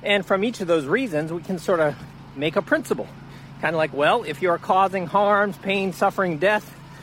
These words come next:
for no good reason, you're probably doing something wrong. If you are treating somebody disrespectfully, you are probably doing something wrong. If you are treating somebody in a way you wouldn't treat anybody else for no good reason,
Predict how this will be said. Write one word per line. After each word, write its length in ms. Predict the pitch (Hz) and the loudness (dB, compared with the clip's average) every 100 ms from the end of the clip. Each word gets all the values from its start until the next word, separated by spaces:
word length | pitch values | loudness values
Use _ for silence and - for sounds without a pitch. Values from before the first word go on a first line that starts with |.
| - - | -20 -2
for 120 | 190 | 2
no 180 | 185 190 | 4 4
good 200 | 190 202 | 4 4
reason, 460 | 170 226 214 220 196 - | 4 2 2 2 0 0
you're 180 | 175 170 | 0 0
probably 360 | 143 139 165 | 0 0 2
doing 240 | 170 202 180 | 4 2 2
something 320 | 214 208 214 | 0 0 2
wrong. 360 | 233 208 185 - - - - - - - - | 4 6 2 -4 -18 -20 -18 -18 -18 -12 -6
If 140 | 175 | 0
you 140 | 226 | 4
are 100 | 233 | 4
treating 360 | 214 220 240 220 | 2 -2 -2 0
somebody 380 | - 233 220 220 | 0 0 0 0
disrespectfully, 920 | 208 214 226 - 247 - 233 202 135 - - - - - - | 0 0 -4 0 -2 2 4 4 2 -4 -18 -18 -18 -18 -8
you 120 | 143 190 | 0 2
are 80 | |
probably 480 | 180 185 190 185 180 | 2 0 0 2 0
doing 220 | 180 170 | 2 0
something 360 | 156 180 165 170 | -2 -4 -4 0
wrong. 300 | 160 147 127 - - - - - - | 2 2 -2 -10 -18 -18 -18 -18 -4
If 200 | 180 175 | -2 0
you 120 | 220 214 | 2 4
are 100 | 196 | 2
treating 420 | - 262 240 214 | 0 0 2 0
somebody 580 | - 240 226 240 226 190 | 0 2 4 2 0 -2
in 100 | 185 | 2
a 40 | |
way 200 | 208 226 | 4 4
you 180 | 196 202 | 2 0
wouldn't 240 | 220 220 | 0 0
treat 240 | 139 233 214 | -2 0 2
anybody 400 | 220 202 208 226 | 2 2 4 4
else 240 | 240 - | 2 0
for 140 | 208 | 0
no 120 | 208 226 | 2 4
good 180 | 226 | 2
reason, 380 | 214 247 240 254 | 2 2 2 0